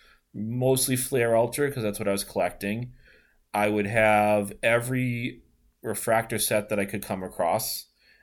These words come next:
and then I would finish the binder with every year of autographics,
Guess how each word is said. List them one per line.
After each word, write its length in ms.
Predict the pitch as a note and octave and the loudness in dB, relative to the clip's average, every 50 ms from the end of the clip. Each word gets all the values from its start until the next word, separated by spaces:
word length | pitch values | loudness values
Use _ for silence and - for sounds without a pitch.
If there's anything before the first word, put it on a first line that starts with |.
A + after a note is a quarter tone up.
| _ _ - | _ _ -4
and 200 | G#2+ G#2 G#2 G#2+ | -2 -2 0 0
then 160 | A2 A2 A2 | 0 2 2
I 100 | G#2+ G#2+ | 2 2
would 220 | G#2 A2 G#2 G2+ | 0 0 -2 -4
finish 520 | - - - - B2+ A#2+ A#2+ A2+ - - - | -6 -8 -6 -4 -2 -2 -2 -2 -4 -4 -4
the 80 | A2+ | -4
binder 880 | G2+ G2+ A2 G#2+ G#2 G#2 G#2 G2+ G2+ G2+ G2+ G2+ G2+ G2+ G2 G2 F#2+ - E2+ | -2 0 0 0 0 0 -2 -2 0 0 0 0 0 0 -2 -4 -6 -8 -8
with 400 | G2 G2+ G2+ G2 G2 F#2+ - - - | -6 -4 -4 -4 -4 -6 -10 -8 -6
every 280 | F#2+ F#2+ F#2+ G2 G2+ G2+ | -4 -4 -4 -4 -6 -6
year 460 | F#2+ F#2+ F#2+ F#2+ F#2+ F#2 F#2 F#2 F#2 | -6 -6 -6 -4 -4 -2 -2 -4 -4
of 80 | F2+ E2 | -6 -8
autographics, 1000 | - - F2 F2 E2 D2+ C#2+ D#2 D#2 D2 C#2+ - - D2 - - - - - | -6 -4 -4 -4 -4 -6 -6 -6 -6 -6 -6 -6 -10 -12 -12 -10 -10 -10 -10